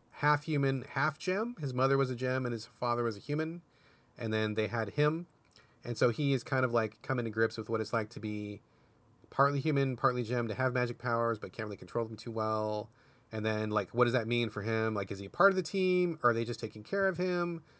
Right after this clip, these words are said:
What is his life gonna be like? And so there's all these different questions. So is this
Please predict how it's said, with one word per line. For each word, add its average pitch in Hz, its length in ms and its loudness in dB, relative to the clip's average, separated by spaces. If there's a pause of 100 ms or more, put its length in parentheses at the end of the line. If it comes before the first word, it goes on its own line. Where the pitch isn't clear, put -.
(240)
What 127 300 4
is 120 80 -2
his 107 120 -6
life 117 200 2
gonna 98 160 -6
be 202 200 -4
like? 165 440 0
And 143 160 -2
so 160 100 4
there's 139 140 0
all 156 80 6
these 143 120 2
different 127 240 -4
questions. 92 460 -4
So 147 100 10
is 170 100 8
this 208 200 4